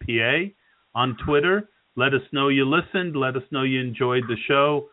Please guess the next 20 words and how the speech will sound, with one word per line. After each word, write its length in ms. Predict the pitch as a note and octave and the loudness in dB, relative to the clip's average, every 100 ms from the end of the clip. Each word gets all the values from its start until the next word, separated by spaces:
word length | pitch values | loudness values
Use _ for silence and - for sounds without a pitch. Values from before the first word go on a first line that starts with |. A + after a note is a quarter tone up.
| _ - | _ 0
Hopefully 380 | F3 F3 G3 F#3 | 0 0 -2 0
Mauler 460 | D#3+ D3+ D#3 D#3 | -2 -2 0 0
will 200 | C#3 C#3 | 0 0
win 220 | C3+ D3 C#3+ | 2 0 0
a 40 | |
million, 520 | C#3 C3 C3+ C3+ B2+ | -2 0 0 0 -2
and 160 | A#2 A#2+ | -4 -4
then 140 | A#2+ | -2
everyone 420 | B2 A#2 A2+ G2+ F#2 | 0 0 0 -2 -6
will 100 | F#2+ | -10
wanna 240 | F#2+ F#2 | -10 -10
listen 400 | F#2+ F2+ _ F#2+ - | -12 -12 _ -18 -8
to 140 | G2 | -6
our 140 | F#2+ F2 - | -6 -6 -4
show 180 | F#2 F#2+ | -4 -4
and 100 | F#2 | -4
follow 320 | G2+ F#2 F#2+ F#2 | -2 -2 -2 -6
us 60 | - | -6
on 140 | F2+ F2 - | -8 -8 -6
Twitter. 360 | F#2+ F2+ F2 | -4 0 -2